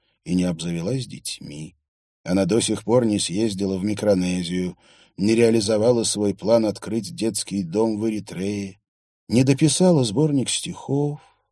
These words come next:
и она надеялась, что впредь не услышит, как кто-то произносит с такой интонацией слово «никогда».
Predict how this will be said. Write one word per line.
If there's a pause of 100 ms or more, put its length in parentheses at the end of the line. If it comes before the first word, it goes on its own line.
(480)
и
она
надеялась,
что
впредь
не
услышит,
как
кто-то
произносит
с
такой
интонацией (400)
слово (340)
«никогда».